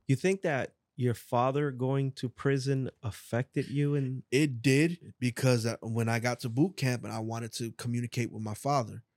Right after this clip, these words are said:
Speaker 2: and my mom doing the best thing that a mother thing that she feels that she should do is to keep me away from my father.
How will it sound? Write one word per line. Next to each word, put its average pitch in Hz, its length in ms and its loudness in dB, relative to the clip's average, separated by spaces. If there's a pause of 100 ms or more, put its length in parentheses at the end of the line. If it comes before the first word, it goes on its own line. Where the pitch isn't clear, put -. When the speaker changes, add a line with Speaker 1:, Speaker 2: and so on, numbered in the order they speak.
(500)
Speaker 2:
and 117 160 -2
my 156 120 0
mom 135 440 2
doing 120 240 0
the 117 80 -2
best 123 360 -2
thing 123 180 -4
that 117 120 -4
a 110 60 -4
mother 110 320 -6 (100)
thing 117 200 -6
that 113 80 -8
she - 140 -10
feels 127 340 -2
that 113 100 -6
she 117 140 -6
should 107 240 -8
do 156 420 2
is 117 140 -6
to 127 80 -8
keep - 300 -10
me 110 80 -8
away 120 240 -2
from 113 180 -6
my 104 120 -8
father. 104 440 -10